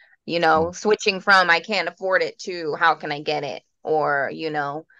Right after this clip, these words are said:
Speaker 1: um, really changing the wa-, the narrative and the way that you think and speak and, and, and your relationship maybe with, um, you know, finances and, um, you know,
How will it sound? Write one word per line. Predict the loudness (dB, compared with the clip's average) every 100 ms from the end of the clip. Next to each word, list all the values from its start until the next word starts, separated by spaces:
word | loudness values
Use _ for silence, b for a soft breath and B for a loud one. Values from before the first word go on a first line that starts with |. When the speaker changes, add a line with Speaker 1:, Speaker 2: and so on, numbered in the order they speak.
| b b
Speaker 1:
um, | 0 0 -4 -10 -4
really | 2 4 4 2 0 -4 -8 _
changing | -4 -2 -2 -2 -4 -4
the | -4
wa-, | -4 -4
the | -2 -2
narrative | 2 4 6 4 0
and | -4
the | -4
way | -4 -4
that | -6
you | -10 -12
think | -8 -6 -6
and | -6
speak | -6 -4 -2 -2
and, | -4 -4 -2
and, | 0 0 -6 -8
and | -6 -4 -2
your | 0 2
relationship | 2 0 -2 -4 -6 -8 -4 -4 -2
maybe | -2 -2 -4 -8 -10 b b b _ -2
with, | 2 4 2 -8 -2
um, | 0 -2 -6 -10 -14 _
you | -2 0
know, | 2 2 2
finances | 2 2 2 -2 -4 -6 -4 -4 -4 -10 -8
and, | -6 -4 -6 -8 -10 -14 B B B -2
um, | 0 0 -2 -6 -12 -18 -20 _ _ _ _ _ _ _ -20 -8
you | -2 0
know, | 0 -2 -6